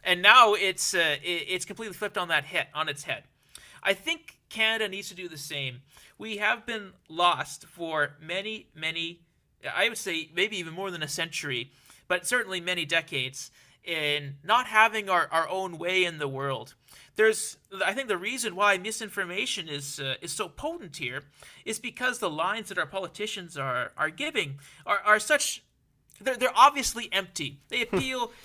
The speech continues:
Speaker 1: maybe to,
Speaker 2: Yeah.
Speaker 1: to very specific target populations, but there's, there's no national dream, no national ambition,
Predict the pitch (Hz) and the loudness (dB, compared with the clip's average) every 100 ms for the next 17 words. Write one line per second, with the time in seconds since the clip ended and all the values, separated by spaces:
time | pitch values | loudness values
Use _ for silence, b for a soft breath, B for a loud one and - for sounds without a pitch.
0 | 208 233 240 - 214 120 - B - 180 | -8 -6 -6 -4 0 0 0 B -6 -6
1 | 151 196 214 214 - - 180 - 233 226 | -4 -2 0 -2 -6 -6 -6 -4 -6 -8
2 | - 202 196 196 - 160 - 147 156 156 | -4 2 2 2 0 0 0 -2 0 0
3 | 175 160 - B B 202 220 220 - - | -6 -8 -18 B B -2 2 0 0 -6
4 | 226 226 226 285 285 247 156 175 202 214 | -6 -6 -4 0 0 -2 -6 2 2 2
5 | - 202 156 185 214 190 185 202 240 277 | -4 -6 -8 -8 -6 -6 -6 -4 0 0
6 | - 220 214 185 262 - - 160 - | -2 -6 -6 -6 -4 -2 -2 -4 -8